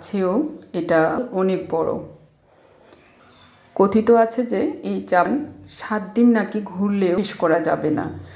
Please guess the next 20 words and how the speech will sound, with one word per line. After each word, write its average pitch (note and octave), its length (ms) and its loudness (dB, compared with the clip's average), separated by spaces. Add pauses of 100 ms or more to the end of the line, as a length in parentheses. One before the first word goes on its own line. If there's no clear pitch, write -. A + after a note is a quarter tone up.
(240)
আসলেই B3+ 400 2
সত্যি - 400 -2 (380)
অনেক G3 480 4
বিশাল, E3 440 -4 (600)
ধীরে G#3+ 260 2
ধীরে A3 440 2 (200)
পাহাড়ের F3+ 460 -2
উপরের G3+ 420 -2
দিকে F#3+ 140 -6 (120)
উঠছে। - 640 -4 (3000)
যত F3+ 200 4
উঠছে C#4+ 680 2 (260)
ততই F#3+ 320 -2
আরও, E3+ 360 2 (280)
আহ, D3+ 520 -6
উপরের E3+ 380 0
দিকেই F#3+ 440 0 (200)
সুন্দর E3+ 460 0
বৃদ্ধি D#3+ 540 -4 (580)
পাচ্ছে C#4 560 0